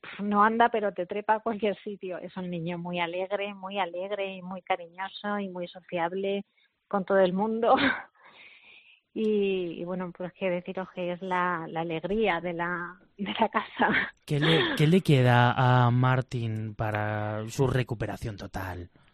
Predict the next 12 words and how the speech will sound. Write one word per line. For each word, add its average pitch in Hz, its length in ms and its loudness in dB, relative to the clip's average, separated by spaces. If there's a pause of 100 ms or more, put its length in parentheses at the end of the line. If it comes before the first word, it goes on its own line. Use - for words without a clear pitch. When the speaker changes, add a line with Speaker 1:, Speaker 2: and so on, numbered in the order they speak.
(240)
Speaker 1:
Bueno, 180 420 2
pues 170 440 -6 (160)
todavía 170 380 -6
le 160 140 -12
queda, 175 340 -2
porque 170 1300 -4
después 185 540 -6
de 190 480 0
un 196 200 -4
año 185 280 -2
del 175 180 -2
alta 196 420 -8